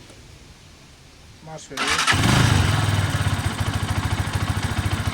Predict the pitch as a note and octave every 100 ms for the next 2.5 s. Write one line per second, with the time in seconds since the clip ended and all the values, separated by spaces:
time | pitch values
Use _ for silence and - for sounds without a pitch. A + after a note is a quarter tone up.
0 | - - F#3 G3+ G#3 G#3+ G#3 G3+ G3+ G3
1 | - F#3+ F#3 F#3+ - F#3+ F#3 F#3+ F3+ F#3
2 | F#3+ F3 F3+ E3 G3